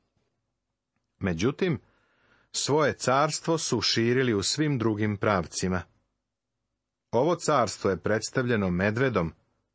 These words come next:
u sedmom poglavlju. Njih je motivisao duh osvajanja. A kad ja motrah, gle, iđaše jarac od zapada povrh sve zemlje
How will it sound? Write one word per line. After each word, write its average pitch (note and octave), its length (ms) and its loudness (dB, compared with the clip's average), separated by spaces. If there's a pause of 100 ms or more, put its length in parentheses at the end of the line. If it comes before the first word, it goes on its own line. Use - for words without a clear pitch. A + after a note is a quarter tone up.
(500)
u G2 100 -4
sedmom F2+ 580 -2 (220)
poglavlju. F#2+ 580 0 (1200)
Njih E3+ 360 0
je A2+ 80 2
motivisao B2+ 760 0
duh A2 500 -2
osvajanja. F#2 840 0 (3000)
A A2+ 140 2
kad B2+ 240 0
ja F3 180 2
motrah, A#2+ 540 0 (220)
gle, G2+ 420 -2 (1200)
iđaše B2+ 600 0
jarac A2+ 400 0
od F2 140 -2
zapada G#2 640 2
povrh F#2+ 420 0
sve F#2 360 -2
zemlje A2+ 500 0